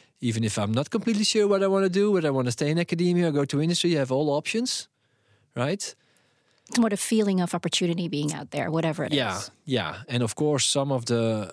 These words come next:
Speaker 1: uh, some parts of our population still wants to stay in academia, uh, which is,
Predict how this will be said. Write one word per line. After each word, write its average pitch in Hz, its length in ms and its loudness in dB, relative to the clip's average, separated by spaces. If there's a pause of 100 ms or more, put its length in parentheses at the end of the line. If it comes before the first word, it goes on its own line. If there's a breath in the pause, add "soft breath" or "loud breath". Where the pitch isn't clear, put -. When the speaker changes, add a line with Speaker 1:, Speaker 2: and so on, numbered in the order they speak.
Speaker 1:
uh, 110 140 -8
some 123 380 -2
parts 120 280 0
of 107 100 -4
our 110 80 0
population 107 500 -2
still 110 160 -2
wants 107 220 -4
to 107 40 -6
stay 117 180 0
in 127 80 0
academia, 135 600 0 (920)
uh, 95 140 -2
which 95 200 -2
is, - 400 -6